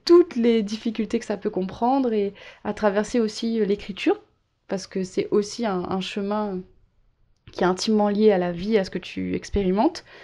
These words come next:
Donc, euh, peut-être que ça te fera du bien, j'espère en tout cas. Si jamais tu as envie de me soutenir, n'oublie pas que tu peux le faire sur Patreon à partir de deux do-, deux dollars par mois. Et tu pourras découvrir aussi du coup la lettre, euh, du soir que j'ai écrite hier. <laughs> Oh là là. <laughs>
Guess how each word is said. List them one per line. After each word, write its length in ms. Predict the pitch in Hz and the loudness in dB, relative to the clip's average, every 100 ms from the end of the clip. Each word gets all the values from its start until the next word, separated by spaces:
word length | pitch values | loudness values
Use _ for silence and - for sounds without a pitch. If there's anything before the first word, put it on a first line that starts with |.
| - _ - | -20 _ -2
Donc, 260 | 202 185 | 0 0
euh, 40 | 185 | -2
peut-être 240 | - 214 | -2 -2
que 80 | 214 | -2
ça 140 | 208 | -2
te 140 | 185 185 | -2 -6
fera 200 | - 180 | -2 -2
du 140 | 175 | -2
bien, 220 | 160 - - _ 180 | -4 -6 -10 _ -6
j'espère 400 | 175 - 202 190 | -6 -2 0 0
en 80 | |
tout 120 | 185 - | -2 -6
cas. 200 | 175 - _ - - - _ | -8 -8 _ -20 -20 -20 _
Si 160 | - 226 | -6 2
jamais 240 | 214 202 | 4 4
tu 120 | 240 220 | 2 0
as 40 | |
envie 140 | 208 | 2
de 60 | 220 | 0
me 60 | 214 | 0
soutenir, 400 | - - 202 220 | -2 -2 0 2
n'oublie 240 | 202 196 | 0 2
pas 100 | 220 | 0
que 60 | 220 | 0
tu 100 | - | -6
peux 100 | 196 | -6
le 40 | |
faire 200 | 226 226 | -4 -4
sur 160 | 214 - | -6 -4
Patreon 440 | 202 - 190 214 - - _ | -6 -2 -2 -2 -8 -20 _
à 100 | 196 | -2
partir 300 | 196 185 220 | -2 0 0
de 120 | 190 | 0
deux 180 | 175 208 | 2 2
do-, 160 | 196 202 | 2 -2
deux 260 | 196 190 262 | -4 -2 0
dollars 300 | 262 233 - | 2 0 0
par 160 | 208 190 | -6 -2
mois. 280 | 175 214 _ - - - _ | -2 -4 _ -20 -20 -20 _
Et 80 | 208 | -2
tu 120 | 202 | -2
pourras 200 | - 196 | 0 2
découvrir 380 | 190 190 202 220 | 2 0 0 2
aussi 220 | 190 - | 0 -6
du 120 | 190 | -8
coup 100 | 190 | -2
la 120 | 190 175 | 0 0
lettre, 320 | 190 - 180 | -2 -2 -2
euh, 160 | 170 | -2
du 140 | 170 180 | -4 -6
soir 260 | - 202 | -4 -4
que 80 | - | -4
j'ai 140 | 180 180 | 0 0
écrite 340 | - 214 - | -2 -8 -4
hier. 300 | 202 240 - - _ - | -2 -2 -8 -14 _ -16
<laughs> 560 | - _ - 302 - - - | -16 _ -14 -14 -14 -12 0
Oh 100 | 277 | 4
là 120 | 196 | 4
là. 160 | 240 - | 2 -4
<laughs> 460 | 185 226 294 220 | 0 6 6 6